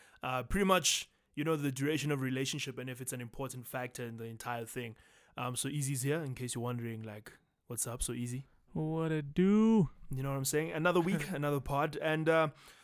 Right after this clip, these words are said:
Speaker 1: what do you have to say about that, man, the duration thing?
Speaker 2: I think he's right.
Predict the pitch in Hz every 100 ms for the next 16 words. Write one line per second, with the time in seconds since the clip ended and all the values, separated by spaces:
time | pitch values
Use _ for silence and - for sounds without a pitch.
0 | _ 202 285 277 226 226 202 143 131 117
1 | 110 113 117 123 123 123 131 127 110 104
2 | _ _ _ _ _ _ _ _ _ -
3 | - - 196 240 196 180